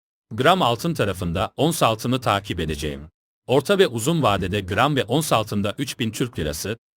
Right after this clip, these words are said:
üç bin dolar beklentilerim devam ediyor.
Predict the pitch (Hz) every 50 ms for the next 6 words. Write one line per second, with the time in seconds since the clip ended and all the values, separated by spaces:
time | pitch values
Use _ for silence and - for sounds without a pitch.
0 | _ _ - 185 185 - - 151 139 131 120 117 123 123 135 123 110 107 - -
1 | 117 107 104 - 113 107 110 123 131 123 107 101 95 95 90 82 78 76 73 76
2 | 73 69 67 -